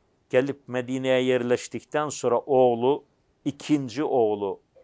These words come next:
Abdullah teyzesinin evinde, Meymune'nin evinde kalmıştır. Peygamberimiz ona duası vardır.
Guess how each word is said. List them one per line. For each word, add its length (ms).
Abdullah 680
teyzesinin 760
evinde, 440
Meymune'nin 800
evinde 500
kalmıştır. 680
Peygamberimiz 760
ona 280
duası 600
vardır. 560